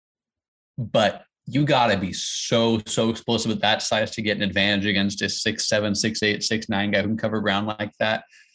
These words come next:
Um, so I worry a little bit about how effective it could be, but I wouldn't be surprised if we see it, if it's, if they get kind of the right matchup. Obviously, the Raptors are gonna switch a lot. And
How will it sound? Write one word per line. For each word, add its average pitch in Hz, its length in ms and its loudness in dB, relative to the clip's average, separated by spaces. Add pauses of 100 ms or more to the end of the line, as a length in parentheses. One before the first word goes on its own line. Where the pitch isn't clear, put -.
(300)
Um, 90 600 -2
so - 140 0
I 113 80 4
worry 113 360 2
a 110 80 4
little 107 260 2
bit 107 140 0
about 98 220 2
how 101 160 2
effective 113 380 -2
it 147 120 -4
could 139 180 -4
be, 139 100 2
but 127 160 2
I 107 60 4
wouldn't 113 320 0
be 120 120 0
surprised 101 420 -2
if 95 100 -4
we 95 80 -2
see 107 260 -2
it, 110 200 -2 (500)
if 104 120 -2
it's, 104 220 -2
if - 160 -2
they 110 120 2
get 107 200 0
kind 110 140 0
of 101 60 0
the 104 80 2
right 95 240 2
matchup. 95 360 0
Obviously, 101 320 0
the 95 80 -2
Raptors 92 320 0
are - 40 -8
gonna 98 120 -2
switch - 280 -8
a 104 40 0
lot. 98 280 2 (380)
And 90 440 2